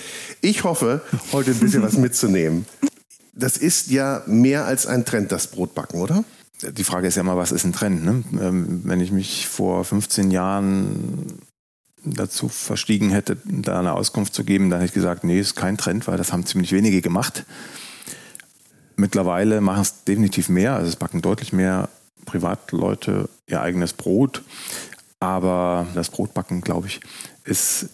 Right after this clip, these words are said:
Speaker 2: vielleicht in seiner Nische trendiger geworden, aber kein,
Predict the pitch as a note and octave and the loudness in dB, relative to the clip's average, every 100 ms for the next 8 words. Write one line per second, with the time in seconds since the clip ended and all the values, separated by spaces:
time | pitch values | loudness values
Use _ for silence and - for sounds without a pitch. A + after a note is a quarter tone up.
0 | - - - F2+ - F2+ F2+ F2 F#2 F#2+ | -16 -8 -4 -2 0 0 2 2 2 2
1 | F#2 F2 - - _ - - _ - - | 0 -2 -4 -12 _ -20 -20 _ -18 -6
2 | - G2+ G2 F#2 E2+ E2+ F2 F2 - F2 | 0 4 4 2 0 2 0 0 0 0
3 | F2 - - - - - - - - - | -2 -6 -18 -16 -16 -16 -20 -20 -8 -4
4 | F2 F2 E2+ F2 | 0 0 -2 -4